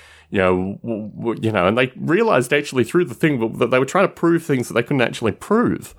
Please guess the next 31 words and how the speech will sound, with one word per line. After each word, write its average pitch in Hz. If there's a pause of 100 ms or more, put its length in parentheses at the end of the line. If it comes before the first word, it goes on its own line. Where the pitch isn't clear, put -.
(160)
So -
the 180
whole 269
thing 214
was 123
very 131
curious, 277
but -
it 170
was 170
just - (440)
local 151
people, 92
I 87
mean, 107
talking 123
about 92
San 101
Jose, 90
but 87
in 110
New 101
Jersey, 135 (400)
behaving 170
just -
completely 156
xenophobically 117
and 92
just 131
really 139
stupidly. -